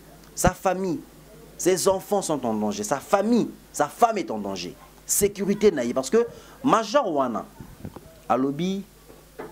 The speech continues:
a co-éliminé. Mais dans un état de droit, on ne promet pas d'éliminer quelqu'un sans pour autant, même si vous avez des preuves, c'est à la justice qu'il faut aller soumettre tous ces éléments-là.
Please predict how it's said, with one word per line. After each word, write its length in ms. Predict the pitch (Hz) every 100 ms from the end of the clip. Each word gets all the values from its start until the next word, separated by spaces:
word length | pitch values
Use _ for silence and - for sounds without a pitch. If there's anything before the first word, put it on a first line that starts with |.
| - - - - - -
a 80 | 110
co-éliminé. 880 | 131 123 123 127 143 156 151 120 107 - - - - - - - - - - - - - - -
Mais 300 | 131 135 131
dans 200 | 131 143
un 80 | 180
état 200 | 156 -
de 100 | 160
droit, 280 | 135 147 170
on 60 | 127
ne 40 |
promet 300 | 120 135 139
pas 240 | 135 165 165
d'éliminer 460 | 131 123 131 151
quelqu'un 400 | 151 143 135 214
sans 160 | 170 131
pour 180 | 123 120
autant, 320 | 117 175 165 - - - -
même 160 | 269
si 120 | - 185
vous 120 | 135
avez 160 | 135
des 120 | 131 110
preuves, 300 | - 143 123
c'est 240 | - 113 - - - - - -
à 120 | -
la 100 | -
justice 420 | 131 160 170 254 208
qu'il 120 | 151
faut 320 | - 220 - - - -
aller 240 | 127 165 175
soumettre 440 | - 156 170 117
tous 120 | 131
ces 240 | 135 104 131
éléments-là. 500 | 165 220 254 190